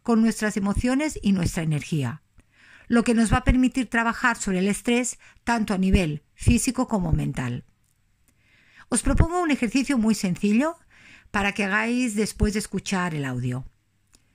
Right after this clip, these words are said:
Sentados o tumbados, sin teléfonos móviles cerca, colocar la palma de la mano derecha en la nuca y la palma de la mano izquierda en la frente.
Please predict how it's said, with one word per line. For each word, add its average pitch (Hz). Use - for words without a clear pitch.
Sentados 269
o 240
tumbados, 220
sin 208
teléfonos 202
móviles 170
cerca, 311
colocar 233
la 208
palma 262
de 208
la 185
mano 220
derecha 220
en 185
la 175
nuca 165
y 233
la 214
palma 180
de 156
la 160
mano 202
izquierda 233
en 175
la 160
frente. 139